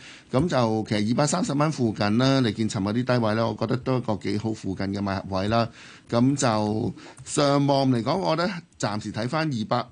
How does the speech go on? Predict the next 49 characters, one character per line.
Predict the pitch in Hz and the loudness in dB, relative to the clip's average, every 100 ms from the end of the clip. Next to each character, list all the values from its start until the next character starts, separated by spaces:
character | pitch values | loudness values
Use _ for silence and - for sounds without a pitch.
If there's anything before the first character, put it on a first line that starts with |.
| - | -6
六 | 117 | -6
十 | - 113 - - | -2 -6 -6 -2
八、 | 127 120 | 0 0
七、 | - 120 - 110 | -2 -6 -6 -4
二 | 113 | -2
百 | 113 | 0
七 | 151 | -2
十 | 127 | -6
嗰 | - 123 | -6 -2
啲 | 123 | -2
位 | 117 104 | -2 -2
啦。 | 110 113 117 - - - | -2 -4 -6 -18 -20 -12
噉 | - 190 | -4 0
啊， | 165 | 0
止 | 131 | -2
蝕 | 165 - - | -4 -4 -4
嚟 | 113 | -4
講， | 135 - | -2 -2
其 | |
實 | 104 | -2
你 | 117 | 2
可 | 147 | 0
以 | |
擺 | - 104 | 0 -4
近 | 123 101 | -2 -4
少 | 101 110 | -4 -6
少 | 107 | -4
嘅， | 101 101 104 | -2 -2 -4
去 | - - - | -6 -16 0
二 | 131 131 117 110 107 | 2 4 4 2 0
二 | |
五 | 117 | 0
做 | 120 | -2
批 | 101 127 127 | -2 -2 -2
股 | 123 101 | -2 -2
啦。 | 113 110 - - - | -2 -2 -10 -16 -2
噉 | 135 | 0
你 | 135 123 - | 0 -4 -12
當 | - 127 117 113 | 0 2 2 0
佢 | 113 | -2
穿 | 135 135 | 0 0
少 | 113 | 0
少 | 113 117 120 | -2 0 0
都 | 123 131 | 0 0
接 | 131 110 | 0 -4
受 | - 95 | -4 -4
嘅 | 98 | -2
話 | 101 95 | -2 0
呢， | 117 | 0